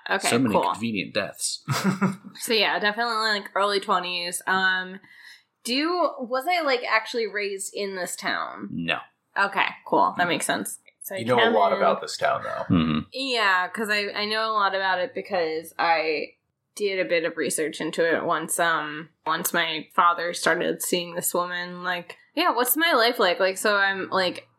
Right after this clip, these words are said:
Speaker 1: pretty close out of college, but, like, where am I living? What am I doing? Like, how am I doing the thing? Like, how did I get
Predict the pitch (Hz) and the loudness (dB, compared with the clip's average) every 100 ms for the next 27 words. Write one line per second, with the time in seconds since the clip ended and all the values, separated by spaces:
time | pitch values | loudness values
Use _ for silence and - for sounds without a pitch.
0 | _ _ _ - 226 220 240 226 226 220 | _ _ _ -4 -2 0 -2 0 2 2
1 | 220 170 175 175 175 - 185 170 180 180 | 2 4 4 2 0 0 2 4 2 2
2 | 170 180 226 233 165 156 170 160 160 202 | 0 2 2 2 0 0 -4 -6 -2 0
3 | 233 196 160 156 165 165 160 170 165 170 | 0 0 -2 -2 -6 -8 0 2 4 2
4 | 185 190 185 180 175 127 139 143 107 - | 0 0 -2 -4 -4 -4 -6 -6 -6 -6
5 | - - 202 208 202 185 180 180 175 | -10 0 2 2 2 2 2 2 2